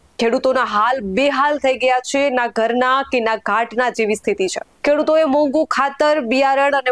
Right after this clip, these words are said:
મજૂરી કરી મરચાનું વાવેતર કર્યું, પણ સામે ભાવ ન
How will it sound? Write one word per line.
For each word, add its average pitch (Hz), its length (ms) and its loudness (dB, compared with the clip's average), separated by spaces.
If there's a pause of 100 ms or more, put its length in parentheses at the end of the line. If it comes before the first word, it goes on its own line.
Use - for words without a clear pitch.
મજૂરી 247 340 0
કરી 254 360 0 (300)
મરચાનું 240 520 0
વાવેતર 214 440 0
કર્યું, 180 280 -4 (240)
પણ 285 120 2
સામે 285 380 0
ભાવ 247 320 0
ન 226 140 0